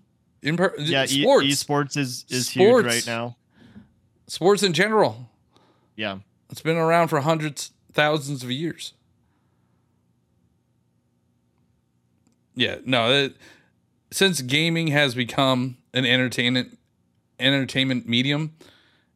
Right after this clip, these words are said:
Speaker 2: Yeah.
Speaker 1: it is here to stay. It's gonna change and evolve. Like, it already has. Like, we've seen, we've even seen a console maker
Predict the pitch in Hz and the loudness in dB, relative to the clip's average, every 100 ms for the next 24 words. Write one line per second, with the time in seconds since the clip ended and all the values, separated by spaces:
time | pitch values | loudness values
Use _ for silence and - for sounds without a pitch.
0 | _ 110 110 127 - 139 139 110 - 123 | _ -8 -4 -4 -2 0 0 -2 -6 -6
1 | 92 - - _ _ _ _ _ _ _ | -6 -8 -16 _ _ _ _ _ _ _
2 | _ _ _ _ - 147 151 214 147 - | _ _ _ _ -4 0 2 4 4 2
3 | 196 139 113 120 110 143 110 - - - | 2 2 0 -2 0 0 0 -4 -16 -6
4 | 143 127 139 139 131 104 92 - - _ | 0 2 2 2 0 0 -2 -10 -18 _
5 | _ _ _ _ _ _ _ _ _ _ | _ _ _ _ _ _ _ _ _ _
6 | _ _ _ _ - 135 127 151 143 - | _ _ _ _ -6 -4 -2 -2 -2 -2
7 | 180 185 165 156 143 _ _ _ _ _ | 0 0 0 -2 -6 _ _ _ _ _
8 | _ _ _ _ _ _ _ _ _ _ | _ _ _ _ _ _ _ _ _ _
9 | _ _ _ _ _ _ _ _ _ _ | _ _ _ _ _ _ _ _ _ _
10 | _ 165 180 - - 180 175 165 - 190 | _ -4 -4 -6 -4 0 2 0 0 0
11 | 185 175 160 - 135 139 123 165 180 175 | 2 0 -2 0 2 2 0 2 2 0
12 | 139 113 107 113 123 | -2 -2 -2 -6 -6